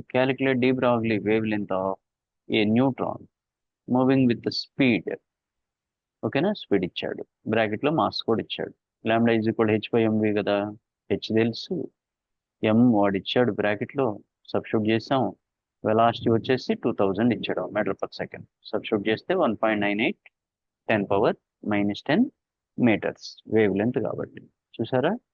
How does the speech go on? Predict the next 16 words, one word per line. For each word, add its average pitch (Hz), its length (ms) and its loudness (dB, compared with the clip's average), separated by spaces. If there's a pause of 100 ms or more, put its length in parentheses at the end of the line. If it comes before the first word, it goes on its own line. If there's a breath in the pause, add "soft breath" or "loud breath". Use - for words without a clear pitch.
ఇట్లా 120 160 -2 (100)
ఈజీగానే 120 460 2
ఉంటాయి. 175 220 0 (1300)
కొంచెం 101 200 0
జాగ్రత్తగా 101 340 0 (140)
ప్రాక్టీస్ 107 400 -4
చేయండి. - 360 -16 (3750)
అట్లాగే 104 380 0 (1200)
ఇంకో 117 200 2
క్వశ్చన్ 104 320 -2
చూద్దాం. 104 260 2 (140)
What 127 220 4
is 127 60 2 (100)
the 123 40 2 (120)
momentum 147 420 -2 (140)
of 120 100 2